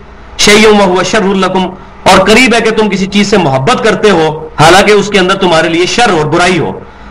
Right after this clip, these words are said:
وَاللَّهُ يَعْلَمُ، اور اللہ تعالیٰ جانتا ہے، وَأَنْتُمْ لَا تَعْلَمُونَ، اور تم نہیں جانتے ہو، تمہارے حق میں کیا بہتر ہے یہ اللہ تعالیٰ جانتا ہے۔ تو یہ طویل خاص کے اعتبار سے تو قتال کے موضوع پر نازل ہوئی ہے، لیکن طویل عام کے اعتبار سے ہر تکلیف کے لیے۔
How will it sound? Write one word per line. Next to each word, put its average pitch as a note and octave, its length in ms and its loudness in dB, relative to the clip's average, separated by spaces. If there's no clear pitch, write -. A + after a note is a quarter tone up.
وَاللَّهُ C4 460 4
يَعْلَمُ، G3 600 -2
اور E3 80 2
اللہ G#3 320 2
تعالیٰ G#3 200 0
جانتا F3 300 0
ہے، F3+ 80 2
وَأَنْتُمْ F3+ 440 -2
لَا E3 120 2
تَعْلَمُونَ، D#3 560 -2
اور C#3+ 120 -2
تم D#3+ 260 0
نہیں C#3 220 -2
جانتے F#2+ 340 -6
ہو، F#2+ 60 -12
تمہارے G3 300 4
حق E3 240 2
میں G#3 120 0
کیا B3+ 260 2
بہتر C4+ 280 -2
ہے A#3+ 120 0
یہ G3+ 120 -2
اللہ E3+ 160 0
تعالیٰ C3 260 -4
جانتا G2 260 -8
ہے۔ - 160 -14
تو A#3 100 4
یہ A#3 180 2
طویل B3 360 2
خاص A3 280 0
کے C4 80 -2
اعتبار A3 400 0
سے A#3 100 0
تو - 120 -4
قتال A#3 440 0
کے C4+ 80 -2
موضوع G#3+ 280 0
پر G#3+ 120 -2
نازل F3+ 300 0
ہوئی E3+ 160 0
ہے، G#3 60 -2
لیکن G3+ 280 -2
طویل G3+ 300 0
عام G#3+ 300 -2
کے G3+ 80 0
اعتبار F#3 360 0
سے G3+ 120 -4
ہر F#3 240 0
تکلیف D3 360 -4
کے A#2+ 120 -2
لیے۔ F#2+ 220 -6